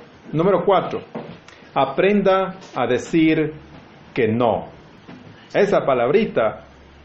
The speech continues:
es una de las más difíciles. Aprenda a decir que no. Es tan importante eso.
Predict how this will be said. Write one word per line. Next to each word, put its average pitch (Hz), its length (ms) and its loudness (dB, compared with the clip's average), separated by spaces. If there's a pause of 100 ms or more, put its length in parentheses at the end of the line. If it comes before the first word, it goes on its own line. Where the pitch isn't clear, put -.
(340)
es 160 420 0
una 151 220 0
de 123 80 2
las 107 240 -2
más 156 420 0
difíciles. - 520 -4 (380)
Aprenda 160 500 0
a - 20 4
decir 143 340 0
que 131 140 -2
no. 92 200 -6 (800)
Es - 300 -6
tan 220 280 2
importante 156 760 0
eso. - 280 -10